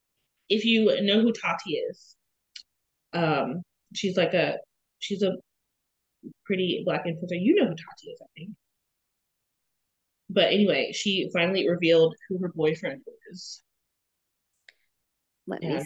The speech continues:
Speaker 2: see.
Speaker 1: They're freaking adorable. He's a basketball player.
Speaker 2: Tati.
Speaker 1: Yeah,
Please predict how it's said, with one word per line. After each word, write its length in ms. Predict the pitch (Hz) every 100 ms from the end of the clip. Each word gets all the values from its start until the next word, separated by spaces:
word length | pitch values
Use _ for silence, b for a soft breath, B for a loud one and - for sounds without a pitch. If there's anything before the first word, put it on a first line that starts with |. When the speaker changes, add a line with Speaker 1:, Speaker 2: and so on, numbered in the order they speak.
| -
Speaker 2:
see. 400 | 160 143 170 208 B B _ _ _ -
Speaker 1:
They're 420 | 180 147 123 131 - _ _ 208
freaking 320 | 185 180 175
adorable. 360 | 160 117 - -
He's 160 | 165
a 340 | 165 151 143 165 - _ - - _ _ _ _ B B B B -
basketball 420 | - - 220 226
player. 320 | 247 247 254 247 _ _ _ _ _ -
Speaker 2:
Tati. 920 | - - - 190 165 214 214 214 226 _ _ - _ _ _ _ _ _ _ _ _ _ _ _
Speaker 1:
Yeah, 460 | 165 160 151 151